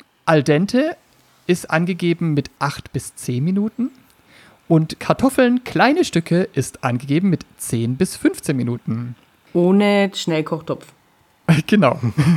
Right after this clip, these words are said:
Speaker 1: <laughs> Aber es ist ja noch nichts verloren, weil das nä-, nächste Pärchen tritt gegeneinander an. Und das nächste Pärchen ist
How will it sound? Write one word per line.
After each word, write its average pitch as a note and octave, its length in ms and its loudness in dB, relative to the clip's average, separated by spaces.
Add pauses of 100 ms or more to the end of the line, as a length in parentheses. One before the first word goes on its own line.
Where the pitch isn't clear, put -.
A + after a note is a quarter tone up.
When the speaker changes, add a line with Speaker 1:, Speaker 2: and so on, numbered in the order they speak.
(480)
Speaker 1:
<laughs> - 880 -20
Aber B2 260 -2
es - 140 -2
ist - 220 -4
ja A#2+ 80 4
noch A2+ 200 -2
nichts C3 360 -2
verloren, C3 680 2 (320)
weil B2+ 320 0
das E3 240 2
nä-, D#3 300 4
nächste F3+ 340 0
Pärchen D3 720 -2
tritt - 280 -6
gegeneinander C3+ 720 0
an. F3+ 220 0 (720)
Und B2 100 0
das - 140 -2
nächste - 240 0
Pärchen F3+ 580 0
ist - 400 0